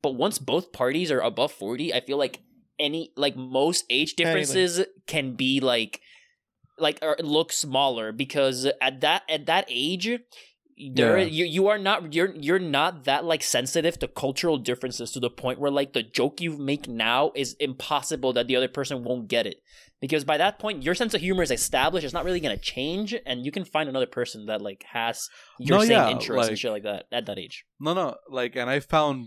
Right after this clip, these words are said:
Speaker 3: the same interests in, like, people above my age and, and stuff, but, like, I, I, I always thought that once you turn forty, like, from there you don't e-, even, like,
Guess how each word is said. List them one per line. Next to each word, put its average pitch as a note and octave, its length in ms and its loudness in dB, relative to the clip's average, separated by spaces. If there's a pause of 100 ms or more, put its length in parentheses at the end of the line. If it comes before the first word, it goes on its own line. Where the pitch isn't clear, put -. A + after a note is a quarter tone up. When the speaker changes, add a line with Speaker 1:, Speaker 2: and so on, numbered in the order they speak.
Speaker 3:
the A#2+ 120 -6
same B2+ 220 -2
interests A#2+ 600 -4
in, A2 280 -6
like, G2+ 320 -4
people G#2+ 560 -4
above A2 400 -4
my A2 140 -8
age A#2 280 -4
and, G2+ 120 -14 (180)
and G2+ 160 -16
stuff, G2 300 -12 (160)
but, A#2+ 100 -2
like, G#2+ 360 -2 (680)
I, B2+ 100 2
I, B2 180 -2
I C3+ 180 4
always D#3+ 280 6
thought C#3+ 200 4
that A#2+ 240 2
once C3 340 -2
you C#3 80 -2
turn B2 240 -2
forty, B2 540 -2
like, G#2+ 220 -6 (260)
from A2+ 160 0
there A2+ 260 2
you A#2 200 -2
don't A2+ 260 0
e-, A2 160 -6
even, G#2+ 300 -6
like, G2 260 -8